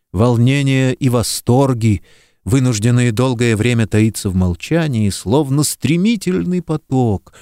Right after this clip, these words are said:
увеличивая скорость, постепенно набирая силу и вздуваясь,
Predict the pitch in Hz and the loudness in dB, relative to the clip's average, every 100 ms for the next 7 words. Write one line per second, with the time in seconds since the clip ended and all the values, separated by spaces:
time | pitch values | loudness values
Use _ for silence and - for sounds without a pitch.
0 | - - 131 131 160 156 117 120 101 - | -4 0 2 2 0 0 0 0 0 -4
1 | - 190 196 147 98 - - - 117 - | 0 2 2 -2 -6 -10 -8 -4 -2 -4
2 | - 131 156 175 147 120 113 113 110 131 | -4 -2 2 0 0 0 0 2 2 2
3 | 151 127 104 - 147 151 123 113 87 82 | 2 0 -2 -4 -2 0 2 0 -4 -4
4 | 98 135 196 175 151 113 - | -2 0 0 0 -2 -6 -8